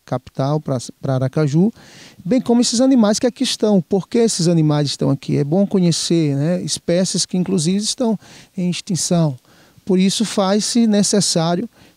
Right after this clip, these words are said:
com que a gente encha-se de expectativa para que a população sergipana possa,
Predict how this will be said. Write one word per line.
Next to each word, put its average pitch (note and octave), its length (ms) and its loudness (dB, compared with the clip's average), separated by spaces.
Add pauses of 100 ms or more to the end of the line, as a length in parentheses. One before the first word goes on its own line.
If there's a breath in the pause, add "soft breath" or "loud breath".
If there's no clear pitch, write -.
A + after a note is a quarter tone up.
com F#3+ 160 -2
que F#3 200 -2
a F#3 80 2
gente F3 320 0
encha-se G3+ 640 2
de D#3 100 0
expectativa E3 840 0
para C4 300 0
que A3+ 300 2
a A3 80 0
população F3+ 760 0
sergipana E3 560 0
possa, G3 560 -2